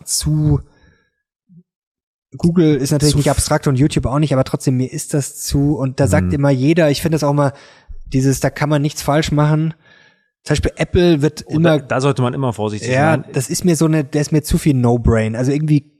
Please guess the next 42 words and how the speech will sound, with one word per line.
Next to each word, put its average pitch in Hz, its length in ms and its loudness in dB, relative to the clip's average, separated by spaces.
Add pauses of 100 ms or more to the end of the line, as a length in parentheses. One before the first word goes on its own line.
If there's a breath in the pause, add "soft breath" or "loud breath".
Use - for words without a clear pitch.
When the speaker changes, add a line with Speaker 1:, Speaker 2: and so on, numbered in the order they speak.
(640)
Speaker 1:
vor 147 100 0
allem 147 100 2
die 139 80 4
meisten 139 480 0
kapieren 160 340 -2
das 143 140 0
ganze 123 240 0
Unternehmen 127 360 2
ja 120 80 2
nicht. 135 180 0
Da 123 80 2
heißt 139 180 0
dann 135 80 -2
immer 139 160 0
nur, 135 140 2 (200 loud breath)
ja, 127 180 0 (200 loud breath)
Google, 143 720 2
da 135 120 -2
kann 143 160 -2
nichts 143 200 -2
fa-, - 180 -2
schiefgehen, 135 440 0
YouTube, 147 340 0
da 131 80 2
kommt 131 200 -2
keiner 139 200 2
drum 131 160 0
rum. 139 200 2 (180 loud breath)
Und 147 120 2
dann 139 200 2
beim 139 160 2
autonomen 143 360 2
Fahren 147 260 2
sind 143 140 2
sie 127 80 2
ja 127 120 2
angeblich 131 340 2
auch 127 60 -4
noch 131 120 -4
ganz 131 180 -4
gut 139 160 0
und 127 200 -6